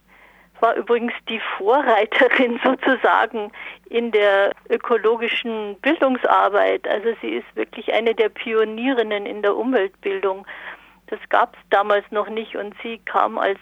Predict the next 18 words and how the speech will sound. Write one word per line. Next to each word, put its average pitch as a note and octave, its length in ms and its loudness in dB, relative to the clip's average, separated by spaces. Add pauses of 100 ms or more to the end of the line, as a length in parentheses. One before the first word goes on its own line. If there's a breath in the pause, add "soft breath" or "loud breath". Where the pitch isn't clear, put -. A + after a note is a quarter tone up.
junge A3 480 -2 (540 loud breath)
Frau, F#3+ 360 4
die A3+ 120 -4
gerne G#3+ 460 2
Wissenschaftlerin A#3+ 920 0
geworden A3+ 560 2
wäre A#3+ 500 4 (640 loud breath)
und - 220 -6
schon G#3+ 180 2
an G3+ 160 -2
der G#3 140 2
Uni A3+ 260 -2
in G#3 140 -8
Jena A3 640 2 (120)
promoviert G#3 580 0
hat A3+ 240 2
und G3+ 260 -6
auch, G3 180 0